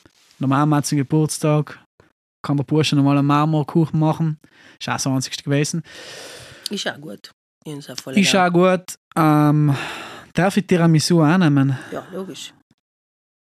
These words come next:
Speaker 1: Nachdem wir selber auf Platz zwei.
Speaker 2: Jetzt bin ich gespannt.
Speaker 1: Ja, jetzt bin ich selber gespannt. Äh, hm. Ich darf sagen, wie, wie heißt man denn das?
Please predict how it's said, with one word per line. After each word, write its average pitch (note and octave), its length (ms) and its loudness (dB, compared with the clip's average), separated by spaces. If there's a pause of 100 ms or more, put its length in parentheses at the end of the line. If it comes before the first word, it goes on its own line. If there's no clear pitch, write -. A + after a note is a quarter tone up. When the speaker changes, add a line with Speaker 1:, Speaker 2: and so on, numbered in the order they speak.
(140)
Speaker 1:
Nachdem F3 280 2
wir E3 60 4
selber F3 260 2
auf E3 100 -6
Platz D#3 280 0
zwei. D#3+ 400 2 (920)
Speaker 2:
Jetzt - 140 -20
bin G3 120 -10
ich F3+ 60 -10
gespannt. D#3 380 -14 (100)
Speaker 1:
Ja, E3+ 220 4
jetzt - 220 -2
bin F3+ 120 4
ich F3 120 6
selber F3 280 4
gespannt. D#3+ 480 2 (220)
Äh, D#3 560 2 (1900)
hm. C#3+ 480 4 (1900)
Ich E3 140 -2
darf A3 240 0
sagen, B3 600 2 (960)
wie, D3+ 300 -8 (100)
wie D3+ 140 0
heißt A3 260 0
man D3+ 100 4
denn C3 140 2
das? C3+ 320 -2